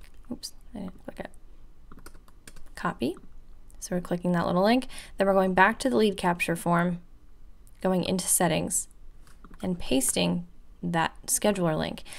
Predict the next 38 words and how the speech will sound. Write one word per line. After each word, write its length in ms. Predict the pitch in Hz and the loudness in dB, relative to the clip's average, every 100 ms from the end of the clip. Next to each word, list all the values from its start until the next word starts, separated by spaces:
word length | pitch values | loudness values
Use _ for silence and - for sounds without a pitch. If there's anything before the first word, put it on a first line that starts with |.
| - | 4
That 180 | - 208 | 10 10
means 280 | 208 220 240 | 10 4 6
that 160 | 180 - | 6 6
when 160 | 185 | 4
somebody, 720 | 180 - 190 190 214 214 - - - - - | 6 6 6 6 4 2 -4 -10 -12 -4 4
uh, 300 | 196 180 180 - | 6 8 4 0
fills 240 | - 202 | 6 8
out 140 | 202 190 | 8 4
this 160 | 185 | 2
form 220 | - 196 180 | 4 4 4
on 60 | |
your 100 | 180 | 6
website, 360 | 233 262 196 180 | 6 8 6 6
they're 100 | 165 | 4
gonna 180 | 170 - | 2 4
automatically 500 | 190 190 180 180 190 | 4 6 2 2 2
be 100 | 190 | 2
directed 500 | 175 160 151 170 170 - - - - | 4 2 2 0 0 -6 -14 -16 -6
to, 560 | - 214 208 208 202 - - - - - - - - - - - - | -2 4 8 8 6 4 -8 -18 -20 -18 -20 -18 -18 -18 -18 -14 -2
um, 200 | 190 170 | 0 0
scheduling 580 | 175 - 185 175 170 - | 2 4 6 4 2 2
an 60 | |
appointment 320 | 175 175 302 185 | 0 2 2 0
with 180 | 175 - | -2 -6
you. 100 | - - - - - - - - - - | -10 -14 -18 -18 -20 -18 -18 -18 -20 -6
So 460 | - - 202 311 - | 2 8 8 8 4
that's 300 | 190 - - | 2 2 0
great. 560 | 220 214 262 - - - | 2 4 4 4 4 2
We're 120 | 190 | 0
gonna 160 | 175 170 | 2 4
save 360 | - 214 220 202 | 4 4 4 6
that, 540 | 196 185 - - - - - | 10 10 8 2 -4 -14 -6
and 220 | 185 180 | 0 2
now 320 | 185 185 180 | 4 6 8
we 160 | 175 175 | 6 6
are 60 | 170 | 6
ready 240 | 160 170 | 4 2
to 500 | - - 165 160 170 | -2 0 2 2 0